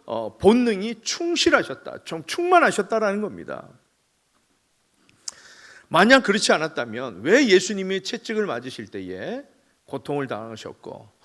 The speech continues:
왜 십자가에 못 박히셔서 그렇게 피를 흘리셨을 때에 그렇게 고통스러워하셨을까요? 일부러 쇼를 하신 것입니까? 그것이 아니었다라는 겁니다.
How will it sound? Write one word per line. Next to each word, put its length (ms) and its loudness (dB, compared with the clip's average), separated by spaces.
왜 420 12
십자가에 500 0
못 220 -4
박히셔서 920 -10
그렇게 240 -10
피를 400 -4
흘리셨을 640 -12
때에 520 -2
그렇게 280 -8
고통스러워하셨을까요? 1200 -4
일부러 680 0
쇼를 400 2
하신 220 -4
것입니까? 560 -10
그것이 420 2
아니었다라는 640 0
겁니다. 520 -18